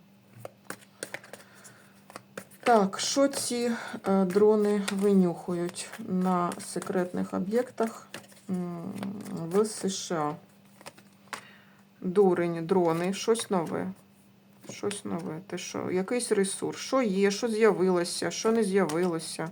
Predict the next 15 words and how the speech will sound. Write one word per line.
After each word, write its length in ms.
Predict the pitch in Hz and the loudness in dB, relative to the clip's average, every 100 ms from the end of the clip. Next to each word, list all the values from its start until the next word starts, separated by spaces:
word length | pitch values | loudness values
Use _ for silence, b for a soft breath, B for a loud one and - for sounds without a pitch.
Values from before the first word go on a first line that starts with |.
| - B B B B B B B - - _ _ _ - | -12 B B B B B B B -20 -20 _ _ _ -12
Хотять 480 | - 202 269 277 214 | -4 2 6 6 6
бути 480 | 185 240 - 226 | 2 0 4 6
попереджені 1200 | 220 208 214 220 202 190 185 - 170 160 151 143 - _ _ _ 170 | 6 8 8 8 6 8 6 2 -6 -6 -6 -8 -10 _ _ _ -4
заздалегідь. 1040 | 175 214 208 214 190 190 185 151 147 - - _ _ _ _ - _ - _ _ _ _ _ _ _ _ _ - | 4 4 6 2 4 2 0 -4 -8 -14 -20 _ _ _ _ -20 _ -20 _ _ _ _ _ _ _ _ _ -8
Попереджені 800 | 175 - 170 220 226 196 185 175 | -6 -2 2 4 2 2 0 0
заздалегідь. 800 | 185 190 180 175 170 180 143 - | 2 2 2 0 0 -4 -6 -6
Бачите, 540 | 156 175 180 - - | -2 -2 -2 -6 -6
вони, 360 | 156 180 190 185 B B B B - | -4 2 2 2 B B B B -8
е, 380 | 165 160 160 156 160 185 - - _ _ | -4 -4 -4 -6 -8 -10 -14 -20 _ _
повинні 380 | 185 190 202 175 | 0 4 4 4
знати 380 | 196 190 180 170 | 6 6 6 4
наперед, 720 | 180 175 165 175 233 294 - | 2 2 2 4 4 2 -4
яку 560 | 170 180 180 196 165 135 - _ _ _ _ _ - | 0 0 2 2 2 0 -14 _ _ _ _ _ -6
башню 560 | 165 214 277 - 247 | 4 6 6 2 -2
планує 760 | 233 165 170 180 220 226 214 202 | -2 -2 0 4 4 4 4 0